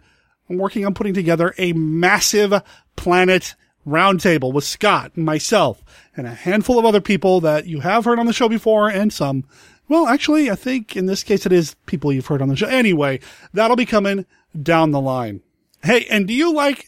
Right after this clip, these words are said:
anthology horror films? I do. And so does Larry Underwood.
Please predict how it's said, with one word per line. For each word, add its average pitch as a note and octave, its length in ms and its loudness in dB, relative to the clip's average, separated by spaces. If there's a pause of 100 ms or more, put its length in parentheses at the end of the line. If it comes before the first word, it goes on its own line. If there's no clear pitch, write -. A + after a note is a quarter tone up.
(140)
anthology G#3 640 0
horror G3 340 2
films? G3 480 -2 (280)
I F#3+ 160 2
do. D3+ 320 -2 (840)
And D#3+ 120 0
so D#4 300 2
does C#4 320 -2
Larry G#3+ 460 0
Underwood. F3 760 0